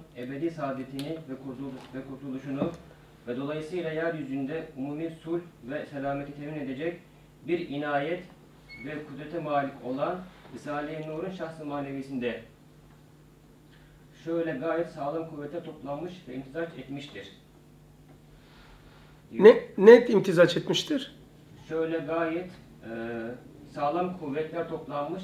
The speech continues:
Speaker 1: ve imtizac etmiştir diyor. E, bir yüksek bir kuvvet ve bütün kemalat-ı üstadı olan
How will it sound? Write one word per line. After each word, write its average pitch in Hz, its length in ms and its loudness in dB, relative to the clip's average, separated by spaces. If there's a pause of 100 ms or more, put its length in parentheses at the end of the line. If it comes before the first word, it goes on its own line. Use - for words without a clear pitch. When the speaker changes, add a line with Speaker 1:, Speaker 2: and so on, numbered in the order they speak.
(140)
Speaker 1:
ve - 60 -12
imtizac 139 320 -8
etmiştir 123 420 -12
diyor. 95 140 -8 (1900)
E, 110 320 -8
bir 170 240 -2
yüksek 185 480 -6
bir 165 100 0 (120)
kuvvet 165 340 -4 (200)
ve 143 140 -6
bütün 175 280 -6
kemalat-ı 147 580 -2
üstadı 151 420 -4
olan 170 320 -2